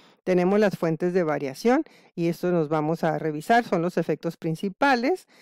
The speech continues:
la alfa, beta, que en este caso alfa o A es el producto, es el primer factor, beta es el tiempo, pero algo falta del modelo.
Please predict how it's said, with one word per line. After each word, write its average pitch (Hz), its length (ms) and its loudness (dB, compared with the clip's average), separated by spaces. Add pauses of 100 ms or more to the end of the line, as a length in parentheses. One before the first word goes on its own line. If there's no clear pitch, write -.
(180)
la 170 480 2
alfa, 202 440 0 (160)
beta, 185 760 0 (140)
que 170 80 -6
en 156 100 0
este 165 220 -2
caso 170 360 0
alfa 170 520 0
o 156 220 -2
A 214 260 0
es 156 180 -6
el 160 120 -4
producto, 196 680 -2
es 180 140 -2
el 180 80 -4
primer 147 280 -6
factor, 262 480 0 (300)
beta 202 580 0
es 147 220 -8
el 139 140 -10
tiempo, 233 580 2 (320)
pero 202 420 4
algo 208 320 2
falta 254 460 2
del 160 140 0
modelo. 185 500 0